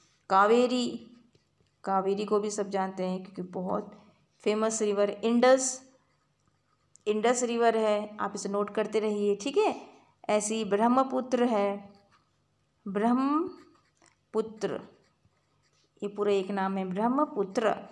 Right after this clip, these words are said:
ये किसके नाम है? रिवर के नाम है, आप इसे सब नोट करते रहिए, ठीक है। और कृष्णा, ये भी रिवर है, कृष्णा, कृष्णा और कावेरी।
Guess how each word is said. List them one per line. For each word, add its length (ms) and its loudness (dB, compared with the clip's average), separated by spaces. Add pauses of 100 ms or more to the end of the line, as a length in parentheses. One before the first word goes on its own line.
(200)
ये 80 -4
किसके 340 -6
नाम 240 0
है? 180 4
रिवर 340 2
के 140 -2
नाम 280 -2
है, 80 -4
आप 200 -2
इसे 200 -4
सब 260 -2
नोट 220 0
करते 280 -2
रहिए, 440 -4 (720)
ठीक 160 -4
है। 60 0
और 240 2
कृष्णा, 680 -2
ये 220 0
भी 120 0
रिवर 380 -2
है, 100 -6
कृष्णा, 520 -4 (1300)
कृष्णा 320 -8
और 60 -6
कावेरी। 440 -6